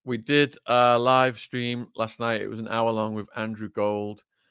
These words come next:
Got a lot of responses, a lot of comments. There's a lot of controversy out there, though, because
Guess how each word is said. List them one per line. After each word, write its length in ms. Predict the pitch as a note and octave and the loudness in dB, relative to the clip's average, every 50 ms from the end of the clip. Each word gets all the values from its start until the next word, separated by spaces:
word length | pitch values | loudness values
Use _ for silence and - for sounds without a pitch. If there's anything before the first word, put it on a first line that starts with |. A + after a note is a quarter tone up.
| _ _ _ _ _ _ _ | _ _ _ _ _ _ _
Got 100 | - - | -6 -4
a 60 | - | -2
lot 180 | A2+ A#2+ A2+ G#2+ | 0 2 2 2
of 100 | A2 G#2+ | 0 -2
responses, 560 | A2 G#2+ - - A2+ G#2+ G2 F#2+ - G#2+ G2+ | -6 -10 -4 -4 -4 -4 -4 -6 -10 -6 -4
a 40 | A2+ | -4
lot 100 | G#2 - | -4 -4
of 80 | A2 | -4
comments. 500 | - - A2 G#2 G#2 G#2 G#2 F#2 - - | -6 -6 -6 -4 -4 -4 -6 -8 -10 -12
There's 140 | - C3 A#2+ | -12 -8 -2
a 60 | C3 | 0
lot 100 | D#3 D3+ | 2 2
of 80 | C#3+ D3 | 0 -2
controversy 640 | - - D#3 D#3+ D3+ - C3+ B2+ C3 B2+ - - B2+ | -4 -4 -4 -4 -4 -6 -2 0 0 0 0 0 2
out 180 | A#2+ A#2 - - | 2 2 2 0
there, 180 | A2+ A2+ A#2 | 0 -2 0
though, 180 | A2 A#2 A#2 A#2 | 0 0 0 0
because 420 | G#2 A2 - - A2+ A2 G#2+ - | -2 -6 -8 -8 -8 -8 -8 -12